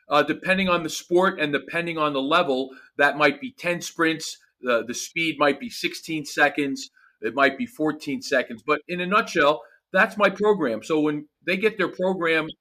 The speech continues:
to follow over the summer or over the off season, it puts them on a progression that gets them to where they need to be. So when they come into camp,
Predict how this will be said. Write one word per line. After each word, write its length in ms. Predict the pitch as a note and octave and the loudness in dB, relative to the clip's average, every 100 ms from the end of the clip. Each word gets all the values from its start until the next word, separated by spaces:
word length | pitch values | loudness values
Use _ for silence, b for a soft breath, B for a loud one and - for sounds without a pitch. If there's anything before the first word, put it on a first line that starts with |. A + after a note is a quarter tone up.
| _ _ _ _ _ _ | _ _ _ _ _ _
to 100 | C#3+ | -12
follow 580 | C3+ E3+ E3 F3 D3+ D3 | -6 0 4 4 4 4
over 240 | D#3+ D3 | 0 0
the 100 | C#3 | -2
summer 440 | C3 F3+ F#3+ E3+ C3+ | -2 0 2 2 0
or 180 | B2+ | 0
over 180 | C3+ C3+ | -2 -2
the 100 | C3+ | -2
off 220 | C3 D3+ | 0 0
season, 580 | - F#3 G#3 C#3+ C3 B2+ B _ _ | -2 -4 -4 -2 -4 -6 B _ _
it 160 | D#3+ - | -8 -4
puts 180 | G#3 | -2
them 180 | - G3 | 2 2
on 100 | F3+ | 2
a 40 | F3+ | 0
progression 540 | E3 F3 G3+ G3 D#3+ | -2 2 4 2 0
that 200 | D3 C#3 | 0 2
gets 220 | E3 - | 0 0
them 200 | E3+ D3+ | 0 -4
to 80 | D3+ | -2
where 160 | D3 D#3 | -2 0
they 140 | D3 | 0
need 200 | D3 D#3 | -2 -8
to 80 | D3 | -6
be. 360 | F3 F3 D#3 D3+ b b | 2 4 2 0 b b
So 180 | - D#3 | -4 -2
when 100 | D#3+ | 0
they 120 | E3+ | 0
come 220 | E3 E3+ | 0 -4
into 200 | F3 E3+ | -4 -8
camp, 420 | - G3+ G#3+ F3+ | -4 2 4 4